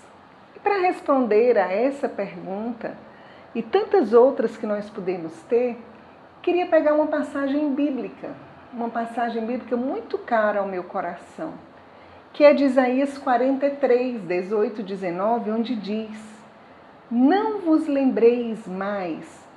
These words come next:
dos acontecimentos de outrora. Não recordeis mais as coisas antigas, porque eis que vou fazer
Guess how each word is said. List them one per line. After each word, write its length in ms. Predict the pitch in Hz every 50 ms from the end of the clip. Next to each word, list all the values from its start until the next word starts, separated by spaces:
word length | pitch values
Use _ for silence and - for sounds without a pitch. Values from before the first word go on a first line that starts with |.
| - - -
dos 280 | 269 233 262 262 240
acontecimentos 1120 | 262 247 254 - - 240 240 233 - 233 226 - - - 208 202 196 202 208 208 - 220 208
de 140 | 190 196 220
outrora. 640 | 226 240 233 - - 202 185 180 180 175 175 - - - - - - - - - - - - - - - - - - - -
Não 400 | 330 339 359 392 415 453 453 -
recordeis 960 | - - 349 320 - - 254 233 226 202 180 233 277 320 320 302 254 - 190
mais 500 | 196 185 190 214 240 269 277 233 170 - - - - - - - - -
as 260 | 311 320 311 - -
coisas 520 | - - 247 220 233 240 226 254 240 233
antigas, 720 | 269 277 285 277 277 - - 226 214 214 202 214 190 - - - - - - - - - - - - - - - - - - - -
porque 520 | - 180 - - - - 202 165 160 160 - -
eis 600 | - 220 254 285 320 330 339 339 339 320 311 - -
que 180 | - - 302
vou 480 | 269 208 185 190 214 240 269 294 320 311 - - -
fazer 680 | 277 285 285 262 220 185 175 185 180 170 170 170 -